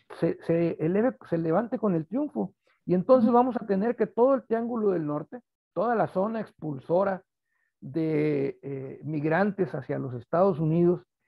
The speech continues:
Speaker 1: y que se ha constituido un serio problema también para nuestro país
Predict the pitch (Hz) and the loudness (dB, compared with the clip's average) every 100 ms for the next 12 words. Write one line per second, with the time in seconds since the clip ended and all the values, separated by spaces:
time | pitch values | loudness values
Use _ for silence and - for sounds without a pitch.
0 | _ 139 131 131 160 185 180 170 147 147 | _ -4 -2 0 0 0 -4 -4 -2 2
1 | 170 170 170 170 - _ - 202 190 185 | 4 4 2 -2 -6 _ -4 2 0 0
2 | 135 135 175 170 - _ 139 131 139 190 | -4 -2 -2 -4 -6 _ -6 -4 -2 -2
3 | 185 180 160 - 175 196 170 170 | -2 -4 -6 -8 -4 -2 -2 -4